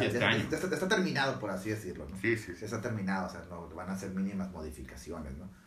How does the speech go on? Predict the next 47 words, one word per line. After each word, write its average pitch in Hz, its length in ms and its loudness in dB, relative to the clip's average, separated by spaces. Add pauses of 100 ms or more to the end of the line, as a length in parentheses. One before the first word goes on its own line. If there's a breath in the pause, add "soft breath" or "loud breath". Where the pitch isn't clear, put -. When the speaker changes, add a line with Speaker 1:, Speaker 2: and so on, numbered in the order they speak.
(340 loud breath)
Speaker 2:
Pero 92 120 -4
ya 95 140 2
lo 123 140 4
que 110 100 -2
viene, 107 220 4
Speaker 1:
Y - 20 4
viene, 98 140 2
Speaker 2:
por 101 140 -4
ejemplo, 92 180 -6
no 104 80 -2
hay 110 120 2
Speaker 1:
bueno, 156 200 8
Speaker 2:
nada 135 80 6
Speaker 1:
viene 139 160 8
Speaker 2:
de - 40 4
Speaker 1:
también, 131 360 8
eh, 107 420 6
la 90 140 2
película 104 300 6
de - 80 4
Flash 139 300 4
con 95 240 0
Michael 90 360 -2
Keaton, 104 240 -4
Speaker 2:
No, 120 180 4
Speaker 1:
o - 60 2
sea, 101 240 0
que - 80 -4
van - 180 4
a 113 60 8
Speaker 2:
eh, - 20 6
Speaker 1:
hacer 120 140 6
su 127 60 4
Speaker 2:
bueno, 135 120 8
Speaker 1:
multiverso, 147 500 6
¿no? 127 80 4
Speaker 2:
<laughs> - 20 4
mira, 127 220 2 (280 loud breath)
eso 131 320 4
todavía, 135 420 4
o 101 60 -4
sea, 98 100 0
sí 123 100 -2
se 151 100 4
va 170 80 8
a 156 40 10
hacer, 202 340 6